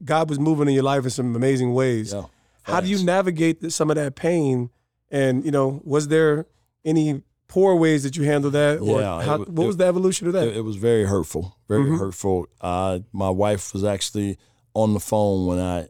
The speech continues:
Speaker 2: talked to my dad about it.
Speaker 1: Yeah.
Speaker 2: And he said some things that, that, that wasn't nice. Uh,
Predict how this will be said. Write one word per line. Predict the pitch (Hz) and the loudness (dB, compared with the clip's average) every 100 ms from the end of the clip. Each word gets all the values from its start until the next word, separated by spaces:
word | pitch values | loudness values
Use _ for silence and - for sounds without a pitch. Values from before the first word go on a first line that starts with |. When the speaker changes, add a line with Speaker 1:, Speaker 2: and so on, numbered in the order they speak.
| _ _ _ | _ _ _
Speaker 2:
talked | - 95 - | -4 -4 -2
to | |
my | 90 85 | -6 -4
dad | 95 87 | -2 -2
about | 69 85 76 | -4 -4 -6
it. | 82 _ - | -10 _ -4
Speaker 1:
Yeah. | 190 170 113 | -2 -2 -2
Speaker 2:
And | 104 | -4
he | 98 | -6
said | 95 101 95 | -4 -4 -4
some | 95 90 | -4 -4
things | 104 104 90 | -2 -2 -2
that, | 90 76 - | -2 -4 -6
that, | 95 82 73 | -6 -4 -4
that | 92 | -4
wasn't | 85 98 87 90 | -2 -2 -2 -4
nice. | 95 104 98 - - - | -2 -4 -6 -10 -12 -14
Uh, | 90 85 82 78 78 | -10 -8 -8 -8 -10